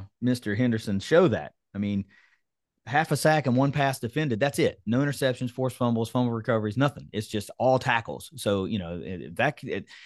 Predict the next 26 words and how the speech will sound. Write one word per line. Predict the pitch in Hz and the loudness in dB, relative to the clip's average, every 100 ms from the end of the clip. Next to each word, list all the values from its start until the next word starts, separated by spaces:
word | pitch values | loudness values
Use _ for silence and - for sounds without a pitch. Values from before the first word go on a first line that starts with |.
| - - | -10 4
he's | 180 | 8
really | 202 233 214 | 10 10 10
good | 220 208 | 10 10
at | |
what | 208 202 | 10 8
he | |
does, | 196 202 156 | 10 8 8
and | 143 | 6
what | 151 170 | 6 4
he | 160 | 6
does | 175 151 | 6 4
is | 120 | 0
tackle | 160 160 143 131 | 2 2 0 -4
the | |
daggone | 127 151 147 135 | 0 0 2 0
football. | 165 160 110 87 | 0 0 -2 -4
So | 98 104 98 - - - | -6 -4 -4 -8 -6 2
I | 143 | 6
wouldn't | 175 156 | 6 6
wanna | 151 143 | 4 4
alter | 120 147 147 131 | 4 4 4 2
that | 120 110 | 0 2
either. | 185 175 110 104 120 | 2 2 2 -2 -4
I'm | 139 | -4
just | 123 | -4
saying, | - 160 117 | 0 0 0